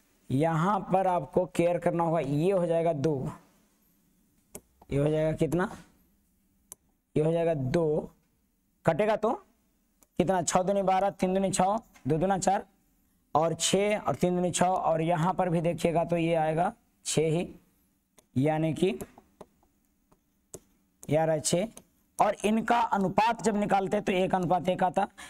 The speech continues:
यानी कि तीन बराबर सत्ताईस सौ। देखो यहाँ पर चा-, आठ महीना business चला है,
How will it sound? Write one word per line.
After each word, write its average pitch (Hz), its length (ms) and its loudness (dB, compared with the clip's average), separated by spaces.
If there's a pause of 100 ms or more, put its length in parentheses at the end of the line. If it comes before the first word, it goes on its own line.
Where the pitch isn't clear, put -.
(120)
यानी 185 260 0
कि 185 80 0
तीन 233 440 -2
बराबर 208 280 2
सत्ताईस 160 440 0
सौ। 160 100 0
देखो 208 200 0
यहाँ 247 220 0
पर 208 160 0
चा-, - 480 -2
आठ 190 300 0
महीना 220 400 0
business 208 420 0
चला 220 240 2
है, 196 320 -2